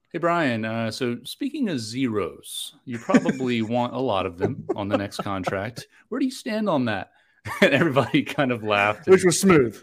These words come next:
Speaker 2: It was
Speaker 1: it was so
Speaker 2: smooth.
Speaker 1: smooth. Perfect,
Speaker 2: Yeah, it was
Speaker 1: perfect way
Speaker 2: smooth.
Speaker 1: to introduce that question. Of course, he didn't really have that much of an answer. He kinda said,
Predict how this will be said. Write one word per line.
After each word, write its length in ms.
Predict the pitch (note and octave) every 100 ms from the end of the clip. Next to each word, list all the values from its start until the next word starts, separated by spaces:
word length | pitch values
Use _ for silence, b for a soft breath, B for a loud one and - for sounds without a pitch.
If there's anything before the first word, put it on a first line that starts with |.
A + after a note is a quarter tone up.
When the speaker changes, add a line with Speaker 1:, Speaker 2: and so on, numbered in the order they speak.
| -
Speaker 2:
It 80 | F#3
was 220 | F3 -
Speaker 1:
it 60 |
was 160 | E3 B2
so 160 | A#2+ A#2+
Speaker 2:
smooth. 40 |
Speaker 1:
smooth. 420 | - G#2+ G2+ G#2 _ -
Perfect, 200 | D3 C#3+
Speaker 2:
Yeah, 140 | B2
it 60 | G#2
was 340 | - - C#3
Speaker 1:
perfect 120 | C3 A#2+
way 160 | A2+
Speaker 2:
smooth. 120 | G#2+ A2
Speaker 1:
to 40 |
introduce 360 | A2+ G#2+ A2 G#2
that 140 | G#2+ -
question. 320 | A2+ - G#2
Of 60 |
course, 400 | G#2 C3+ G#2+ - - _
he 100 | C3
didn't 180 | B2 G#2
really 160 | G2+ F#2+
have 380 | G2+ G2 F2+ - _ _ _ _ _ -
that 220 | A#2 A#2+
much 200 | B2 A2
of 60 | G#2
an 100 | G2+
answer. 360 | G2+ F#2+ G#2
He 140 | G2 G2
kinda 240 | - G2+
said, 360 | F#2 G2+ F#2